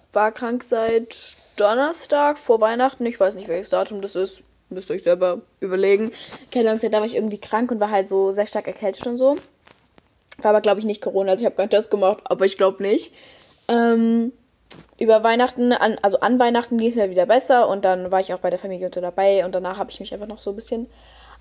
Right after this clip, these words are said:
ausgeruht, weil ich war wieder fünf Tage lang alleine vom, nee, vier, vier oder fünf? Keine Ahnung. Vom fünfundzwanzigsten Dezember morgens bis zum neunundzwanzigsten Dezember abends. Das sind vier Tage. Ja,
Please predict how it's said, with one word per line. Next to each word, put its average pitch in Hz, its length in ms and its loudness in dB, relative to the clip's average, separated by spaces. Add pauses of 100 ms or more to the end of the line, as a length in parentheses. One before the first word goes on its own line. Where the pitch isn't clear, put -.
ausgeruht, 254 760 4
weil 208 140 4
ich 226 100 -6
war 214 120 2
wieder 202 180 2
fünf 214 300 -4
Tage 202 260 2
lang 202 160 2
alleine 269 400 2
vom, 277 800 -2 (160)
nee, 202 240 -2 (160)
vier, 214 360 -4 (180)
vier 240 140 -2
oder 330 100 -4
fünf? 440 180 -2 (420)
Keine 190 220 0
Ahnung. 196 160 -4 (280)
Vom 311 380 2
fünfundzwanzigsten 320 1300 -2
Dezember 240 640 2
morgens 214 800 4
bis 294 220 -6
zum 277 260 0
neunundzwanzigsten 240 640 -2
Dezember 233 380 -6
abends. 196 280 -8
Das - 80 -20
sind 285 200 -8 (560)
vier 196 240 -2
Tage. - 440 -14 (460)
Ja, - 100 0